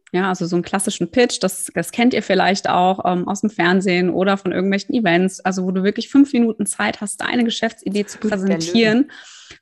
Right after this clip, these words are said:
Speaker 1: Und genau, und, ähm, dann auch noch von der Jury befragt wirst und noch Rede und Antwort stehen musst. Und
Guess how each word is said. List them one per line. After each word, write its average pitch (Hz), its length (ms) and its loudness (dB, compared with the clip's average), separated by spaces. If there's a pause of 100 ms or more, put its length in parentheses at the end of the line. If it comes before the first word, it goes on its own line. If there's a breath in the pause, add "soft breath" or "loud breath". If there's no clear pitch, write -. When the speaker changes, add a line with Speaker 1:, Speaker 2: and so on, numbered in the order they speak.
Speaker 1:
Und 214 220 4
genau, 185 460 4 (300 loud breath)
und, 196 480 2
ähm, 180 400 -2
dann 196 180 0
auch 202 160 -4
noch 196 120 -2
von 190 160 -4
der 180 120 2
Jury 208 360 4
befragt 196 640 -4
wirst 196 320 0
und 185 180 -2
noch 180 200 -6
Rede 202 140 2
und 185 100 0
Antwort 190 400 -2
stehen 175 440 0
musst. 190 260 -4
Und 185 280 -4